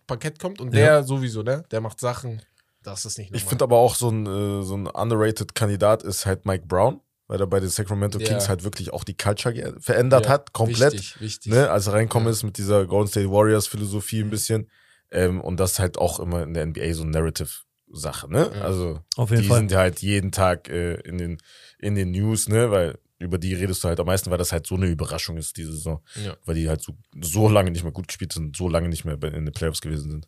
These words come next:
Speaker 1: Genau,
Speaker 3: Ja.
Speaker 1: genau. So, dann zum M-V-P-Race kommen wir zum Schluss dazu, zum glorreichsten
Speaker 3: Mhm.
Speaker 1: Award. Da hast du Tatum auf der Eins, ja, also laut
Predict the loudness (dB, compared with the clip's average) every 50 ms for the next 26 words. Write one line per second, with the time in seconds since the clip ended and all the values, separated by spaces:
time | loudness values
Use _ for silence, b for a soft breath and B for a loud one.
0 | _ _ -6 -4 -2 0 0 0 0 0 -2 -4 -4 -6 -8 B B B B B
1 | B B 0 2 2 2 2 -2 0 2 4 4 4 0 -4 -10 -8 -6 -4 -4
2 | -2 -2 0 0 0 0 0 0 2 4 4 2 2 -2 -8 -14 _ -6 -6 -4
3 | -4 -4 -4 -6 -8 -8 -8 -8 -8 -6 -4 -4 -6 -6 -6 -10 -12 -12 -10 -10
4 | -10 -10 -10 -14 _ _ -6 -6 -4 -4 -4 -4 -6 -6 -8 -4 -2 -2 2 2
5 | 2 2 2 0 -2 _ _ _ _ _ -8 -4 -2 0 0 0 -2 -4 -8 -8
6 | -8 _ 0 2 2 2 0 0 -2 -2 -2 -4 -4 -2 -2 -2 -2 -2 -4 -2
7 | -2 -2 -2 0 -2 -2 -2 -2 -2 2 4 4 4 4 2 -2 -8 -14 -20